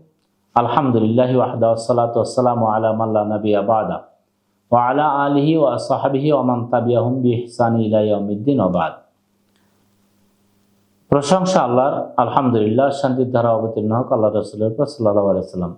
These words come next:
সম্মানিত দর্শক ও শ্রোতা মণ্ডলী, ইউনাইট টিভির পক্ষ থেকে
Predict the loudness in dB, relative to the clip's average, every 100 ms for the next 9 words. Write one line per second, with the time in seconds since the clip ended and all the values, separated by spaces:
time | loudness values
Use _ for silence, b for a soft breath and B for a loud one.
0 | _ -2 2 2 2 0 0 0 0 0
1 | 0 -2 -4 -2 0 2 2 2 0 -2
2 | -10 _ _ _ _ _ _ 2 2 0
3 | 2 2 2 2 0 0 -2 0 2 0
4 | -4